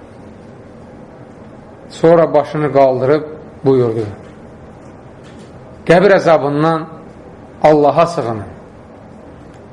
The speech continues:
Qəbr əzabından Allaha sığının. Qəbr əzabından Allaha sığının." Üç dəfə bunu təkrar etdikdən sonra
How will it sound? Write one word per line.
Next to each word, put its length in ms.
Qəbr 240
əzabından 640
Allaha 460
sığının. 440
Qəbr 300
əzabından 600
Allaha 360
sığının." 500
Üç 220
dəfə 260
bunu 160
təkrar 380
etdikdən 360
sonra 340